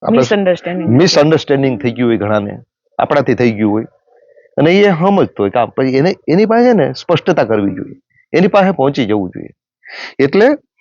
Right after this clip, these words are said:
Speaker 1: કિસી કો મોત સે પહેલે કિસી ગમ સે બચાના હો, હકીકત ઓર થી કુછ, ઉસકો જો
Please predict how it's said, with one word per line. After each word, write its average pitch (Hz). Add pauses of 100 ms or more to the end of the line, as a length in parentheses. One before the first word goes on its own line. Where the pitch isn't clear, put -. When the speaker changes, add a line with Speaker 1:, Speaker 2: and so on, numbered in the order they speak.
(340)
Speaker 1:
કિસી 190
કો 190
મોત 151
સે 180
પહેલે 147
કિસી -
ગમ 123
સે 127
બચાના 120
હો, 117 (720)
હકીકત 190
ઓર 180 (760)
થી 196
કુછ, - (300)
ઉસકો 151
જો 135